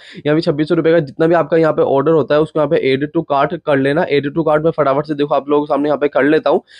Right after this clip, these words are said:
आपका प्रोडक्ट वगैरह सिलेक्ट कर लेना होगा अपनी प्राइस के हिसाब से। ज्यादा प्राइस का हो जाता है इसमें तो कम प्राइस का कर लेना। जैसे कर लोगे नीचे देखो एड्रेस ऐड करने के लिए बोल रहा है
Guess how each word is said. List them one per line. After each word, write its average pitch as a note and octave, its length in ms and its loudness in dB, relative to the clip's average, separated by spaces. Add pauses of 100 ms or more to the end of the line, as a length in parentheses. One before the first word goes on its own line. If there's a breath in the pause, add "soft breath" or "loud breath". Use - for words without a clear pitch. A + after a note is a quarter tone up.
(160 loud breath)
आपका D3 280 0
प्रोडक्ट D#3+ 300 2
वगैरह E3+ 240 2
सिलेक्ट E3 280 0
कर E3 100 2
लेना D#3+ 200 2
होगा D3+ 280 2
अपनी D#3+ 280 0
प्राइस D3 300 0
के D3+ 60 -4
हिसाब C3+ 200 -2
से। C3+ 100 -8
ज्यादा C#3 240 0
प्राइस D#3 260 0
का E3 80 -2
हो E3 60 2
जाता C#3+ 180 2
है - 20 4
इसमें D#3 180 -2
तो D#3+ 100 0
कम C#3+ 180 0
प्राइस C#3+ 220 0
का D3+ 80 0
कर C#3+ 140 0
लेना। C#3 280 0 (340 loud breath)
जैसे D#3+ 200 0
कर E3+ 120 2
लोगे E3 260 4
नीचे D#3 260 2
देखो E3 320 0
एड्रेस D3+ 520 0
ऐड D3 200 2
करने C#3+ 260 0
के C#3+ 60 0
लिए D3+ 140 0
बोल A#2 200 2
रहा G2+ 120 2
है F#2+ 60 -4